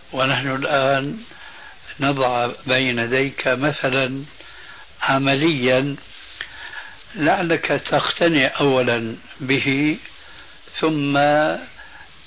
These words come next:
تقتدي بنا فيه. فأنت ترى الآن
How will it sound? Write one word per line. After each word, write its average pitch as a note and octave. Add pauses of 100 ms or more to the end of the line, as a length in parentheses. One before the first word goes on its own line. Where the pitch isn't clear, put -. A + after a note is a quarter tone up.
تقتدي D3
بنا B2+ (240)
فيه. A2 (1500)
فأنت E3
ترى D3+
الآن B2+